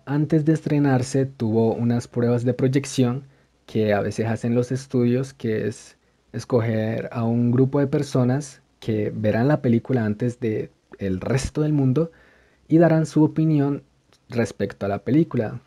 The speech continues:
qué les pareció, si deberían de cambiar cosas o lo normal. Entonces, eh, estas proyecciones se llevaron a cabo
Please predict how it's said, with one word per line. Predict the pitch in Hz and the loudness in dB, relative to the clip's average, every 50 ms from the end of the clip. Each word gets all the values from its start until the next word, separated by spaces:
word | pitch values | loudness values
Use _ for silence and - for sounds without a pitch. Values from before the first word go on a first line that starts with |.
| _ | _
qué | - 123 | -4 -2
les | 107 107 - - | -2 -2 -2 -4
pareció, | - 113 107 101 - - - 131 135 135 135 135 127 127 123 123 | -4 -4 -4 -4 -4 -2 0 2 4 4 4 4 2 2 0 -2
si | - - 113 107 104 - 151 175 | -4 -4 -4 -4 -4 -4 -6 -8
deberían | 151 123 110 104 104 101 101 95 104 | -6 -4 -2 0 0 0 0 -2 -2
de | 104 113 | -4 -6
cambiar | - 104 98 101 104 104 104 - | -6 -6 -6 -6 -6 -6 -8 -8
cosas | - 151 156 151 - - 143 143 131 135 - - - | -6 -6 -6 -4 -4 -6 -6 -6 -6 -8 -10 -6 -2
o | 170 175 165 165 170 170 - _ - | 0 0 0 0 -2 -4 -8 _ -6
lo | 127 123 | -4 -2
normal. | 123 117 110 110 104 - 160 120 - _ _ | -2 -2 -2 -2 -6 -8 -10 -14 -18 _ _
Entonces, | - 139 143 139 165 165 160 156 - 156 156 151 151 - - _ | -4 -2 4 6 6 6 6 6 4 4 4 2 0 -6 -18 _
eh, | - 107 110 107 104 104 104 | -4 -2 0 0 0 0 -2
estas | 110 - 131 127 | -2 -2 -2 -2
proyecciones | 131 135 135 127 117 113 107 - - 117 107 107 110 110 - | 0 2 2 2 2 0 -2 -2 -2 -2 0 0 -2 -2 -4
se | 123 110 | -4 -2
llevaron | 104 101 101 107 117 123 143 | 0 0 0 0 0 -2 -2
a | 151 135 | -2 2
cabo | - 170 151 143 143 147 147 | 4 6 6 6 4 2 -2